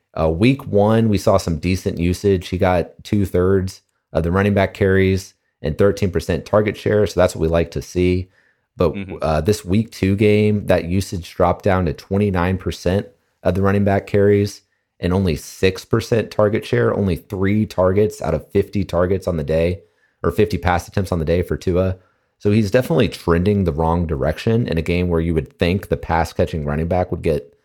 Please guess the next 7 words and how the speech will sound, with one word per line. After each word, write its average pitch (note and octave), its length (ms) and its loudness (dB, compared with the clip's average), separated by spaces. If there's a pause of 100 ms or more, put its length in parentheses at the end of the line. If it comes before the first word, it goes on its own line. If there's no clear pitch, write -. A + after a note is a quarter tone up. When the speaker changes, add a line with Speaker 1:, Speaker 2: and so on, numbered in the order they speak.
(200)
Speaker 1:
more F2+ 280 4
work, A2 340 2
not E2+ 260 -2
less. E2 560 -2
Speaker 2:
Mm-hmm. F#2 320 -6 (360)
Speaker 1:
And G2 580 2 (120)
in G2 420 0